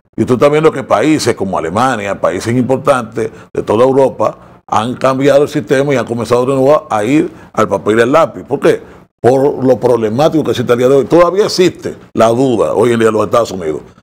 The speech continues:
de si hubo una intervención rusa o no en las elecciones del presidente Donald Trump. Entonces, eso, imagínate, fue en los Estados Unidos,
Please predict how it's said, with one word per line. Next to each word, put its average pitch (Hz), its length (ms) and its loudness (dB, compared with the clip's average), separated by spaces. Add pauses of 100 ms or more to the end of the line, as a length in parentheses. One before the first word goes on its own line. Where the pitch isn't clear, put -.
(120)
de 120 140 4
si 127 240 -2
hubo 160 200 6
una 156 100 0
intervención 123 520 0
rusa 131 360 0
o 107 160 -2
no 131 120 0
en 131 60 0
las 101 100 0
elecciones 95 460 -2 (340)
del 104 140 -2
presidente 92 420 -4 (200)
Donald 85 240 -4
Trump. - 240 -8 (280)
Entonces, - 260 -2
eso, 120 200 0
imagínate, 135 400 0
fue 143 120 0
en 139 60 0
los 123 120 0
Estados 127 320 0
Unidos, 104 380 -4